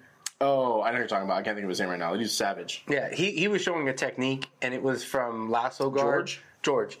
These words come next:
Speaker 1: Yeah.
Speaker 2: He was showing a technique from Lasso Guard, and, um, and he,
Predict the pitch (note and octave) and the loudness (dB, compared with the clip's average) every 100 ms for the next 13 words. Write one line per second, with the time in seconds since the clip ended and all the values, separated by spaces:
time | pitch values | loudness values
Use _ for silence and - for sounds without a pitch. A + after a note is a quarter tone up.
0 | - A2+ E3+ F#3+ G3 E3 D#3 C#3+ - C#3+ | -2 0 0 0 0 0 -2 -2 -2 -4
1 | C3+ C3 E3+ A3 C3 A#2+ A2 G#2+ - - | -2 -2 0 0 -2 0 0 -2 -8 -14
2 | - - - C3 B2 A#2+ A#2 G#2 G#2 B2 | -16 -12 -2 -2 0 0 0 -2 -6 -16
3 | - - _ _ - _ _ _ - - | -20 -20 _ _ -20 _ _ _ -14 -14
4 | _ - C3+ B2 A2+ - - - _ - | _ -2 0 0 -2 -10 -14 -20 _ -20
5 | - C#3 D3 D3 | -10 -2 0 0